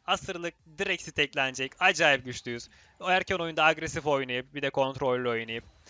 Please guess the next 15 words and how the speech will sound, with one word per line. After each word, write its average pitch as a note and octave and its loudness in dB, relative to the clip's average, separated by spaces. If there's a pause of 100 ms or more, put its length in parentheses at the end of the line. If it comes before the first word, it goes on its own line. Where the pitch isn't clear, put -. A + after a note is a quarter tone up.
(120)
hem E3 0
minyonda B2 0
hem C#3+ -4
barikatta A#2+ -2
hem C#3 -4
de C3+ -2 (140)
kill'de C#3 -4
öne D3 2
geçiyoruz. D#3 -2 (520)
Rakibimize, D3+ -2
a, D#3+ -2
iki D3+ -8
level'da B2+ -6
fark E3+ 2
attık. E3 -2